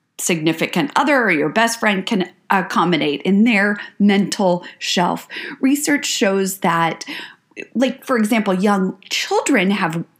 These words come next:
limited working memory skills, but working memory continues to develop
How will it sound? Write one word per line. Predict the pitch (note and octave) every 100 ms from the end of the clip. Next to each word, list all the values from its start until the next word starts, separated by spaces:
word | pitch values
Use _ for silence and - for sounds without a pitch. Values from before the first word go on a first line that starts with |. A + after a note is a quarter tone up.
| F#3+
limited | - G3+ A3+ G#3 F3+ D#3
working | D3 C#3 D#3 D3+
memory | A2+ A#2 C#3+
skills, | C#3+ - - A2 - F#3+ C4+ - - - - - -
but | B3 G#3 - - _ -
working | G#3 A3+ B3 A3
memory | G#3 G3
continues | F#3+ A#3 G#3 - - C4+ C#4 D#4 D#4
to | - E4
develop | E4 C4+ G3 E3+ D#3 G3+